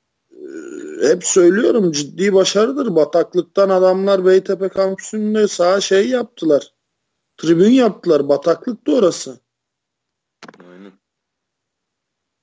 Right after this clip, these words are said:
Speaker 2: Yani bir milyon <clears throat> dolar tabii çok ya hani. Bunu Türkiye'de Amerikan futbolunun gelişmesi için, e, ister istemez biraz da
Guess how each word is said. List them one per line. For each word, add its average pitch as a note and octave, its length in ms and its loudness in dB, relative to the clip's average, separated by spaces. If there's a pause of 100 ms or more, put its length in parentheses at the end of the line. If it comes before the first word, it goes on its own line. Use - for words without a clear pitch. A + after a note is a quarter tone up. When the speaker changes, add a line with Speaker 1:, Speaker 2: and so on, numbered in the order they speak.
(2250)
Speaker 2:
Yani G2 220 -20
bir C#3 80 -16
milyon C3 360 -12
<clears throat> - 0 -
dolar C#3+ 600 -12 (400)
tabii A2 180 -18
çok B2+ 280 -14
ya G#2 200 -12
hani. G#2 220 -18 (360)
Bunu C3 500 -12
Türkiye'de C3 680 -10 (500)
Amerikan C#3 400 -10
futbolunun C#3+ 260 -16
gelişmesi C#3 480 -14
için, D3+ 420 -18
e, G2+ 60 -18
ister A#2 360 -12
istemez C#3 420 -12
biraz C3+ 320 -8
da D3+ 360 -10